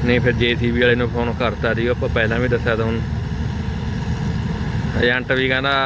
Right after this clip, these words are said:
ਕਹਿੰਦਾ ਲੋਡ ਨਾ ਲਿਓ, ਵੀ ਕੋਈ ਗੱਲ ਨਹੀਂ, ਵੀ ਆਪਾਂ ਕਰ ਲਾਂਗੇ ਖੇਤ ਰਹਿਣ ਵਾਲਾ ਦੋ ਅੱਧ ਜਾਂ ਜਿਵੇਂ ਵੀ ਨਿਬੜੂਗਾ, ਵੀ ਸਾਰੇ ਆਪਾਂ ਨਹੀਂ ਦਿੰਦੇ ਵੈਸੇ। ਇਹ ਗੱਲ ਦਾ ਵੀ ਫਾਇਦਾ ਬਈ।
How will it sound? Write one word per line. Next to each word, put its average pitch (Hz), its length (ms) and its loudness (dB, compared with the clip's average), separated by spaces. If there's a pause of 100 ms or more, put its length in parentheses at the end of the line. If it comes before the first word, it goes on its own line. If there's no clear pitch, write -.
(200)
ਕਹਿੰਦਾ 123 300 -4
ਲੋਡ 131 320 0
ਨਾ 139 160 -2
ਲਿਓ, 123 340 0 (140)
ਵੀ 131 100 0
ਕੋਈ 123 340 2
ਗੱਲ 117 140 0
ਨਹੀਂ, 117 200 0
ਵੀ 117 80 2
ਆਪਾਂ 117 220 -2
ਕਰ 110 200 -2
ਲਾਂਗੇ 113 260 2
ਖੇਤ 113 280 2
ਰਹਿਣ 110 200 2
ਵਾਲਾ 107 160 0
ਦੋ 113 240 2
ਅੱਧ 117 140 0
ਜਾਂ 113 180 2
ਜਿਵੇਂ 110 280 0
ਵੀ 107 80 -2
ਨਿਬੜੂਗਾ, 104 520 0 (760)
ਵੀ 131 60 0
ਸਾਰੇ 113 300 2
ਆਪਾਂ 120 220 0
ਨਹੀਂ 107 100 0
ਦਿੰਦੇ 101 260 -2
ਵੈਸੇ। 98 280 -2 (480)
ਇਹ 117 140 2
ਗੱਲ 117 200 0
ਦਾ 117 80 4
ਵੀ 113 140 0
ਫਾਇਦਾ 104 340 0
ਬਈ। 98 180 -2